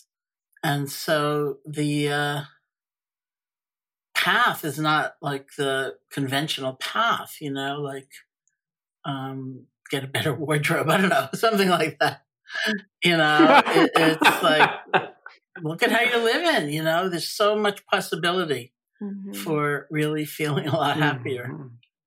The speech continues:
Speaker 1: uh, and respecting
Speaker 2: Mm-hmm.
Speaker 1: yourself a lot
Speaker 3: Yeah.
Speaker 1: more. And I, I remember an editor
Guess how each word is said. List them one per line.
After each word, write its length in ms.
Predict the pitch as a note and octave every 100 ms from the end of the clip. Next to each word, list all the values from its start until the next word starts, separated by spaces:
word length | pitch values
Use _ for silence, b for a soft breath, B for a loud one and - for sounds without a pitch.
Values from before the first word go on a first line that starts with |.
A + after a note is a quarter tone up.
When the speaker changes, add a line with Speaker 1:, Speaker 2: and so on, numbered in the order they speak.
| _
Speaker 1:
uh, 240 | C#3+ C#3 C3 -
and 300 | C#3 D3 C#3 - D#3
respecting 600 | D3 - - D3+ C#3+ D3
Speaker 2:
Mm-hmm. 80 |
Speaker 1:
yourself 340 | C#3 C#3+ C#3 C3
a 60 |
lot 240 | D3 C3+ C#3+
Speaker 3:
Yeah. 60 |
Speaker 1:
more. 240 | C#3+ D3 D3
And 140 | D3+
I, 180 | D#3 E3 E3
I 40 |
remember 360 | D#3+ E3 F3 F#3
an 200 | C#3+ C#3+
editor 540 | C#3 F#3 D3+ B2+ -